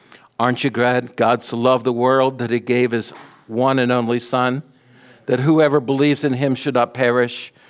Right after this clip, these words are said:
but have everlasting life? God didn't send an angel, he sent his son.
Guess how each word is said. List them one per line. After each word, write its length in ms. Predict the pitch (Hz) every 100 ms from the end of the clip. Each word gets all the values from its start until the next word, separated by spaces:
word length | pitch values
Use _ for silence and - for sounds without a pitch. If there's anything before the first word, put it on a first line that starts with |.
| - - _
but 100 | -
have 220 | 120 110
everlasting 760 | 117 107 110 107 101 - 101 101
life? 480 | 101 104 110 - _ _ _ _ - - _ -
God 320 | 127 135 120
didn't 300 | 139 139 131
send 280 | - 139 131
an 100 | 127
angel, 380 | 143 143 147
he 80 | 143
sent 220 | - 143
his 100 | 139
son. 680 | - - 120 95 92 85